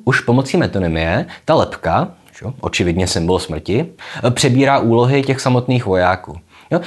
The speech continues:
ve zbytku ukázky už nejednají esesáci, ale jejich lebky. Tedy, že ta umrlčí lebka rozkázala, nebo všechny čtyři umrlčí lebky se rozchechtaly.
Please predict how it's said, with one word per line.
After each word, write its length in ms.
ve 120
zbytku 280
ukázky 600
už 180
nejednají 540
esesáci, 720
ale 140
jejich 240
lebky. 360
Tedy, 380
že 180
ta 220
umrlčí 480
lebka 300
rozkázala, 880
nebo 220
všechny 380
čtyři 340
umrlčí 460
lebky 300
se 120
rozchechtaly. 680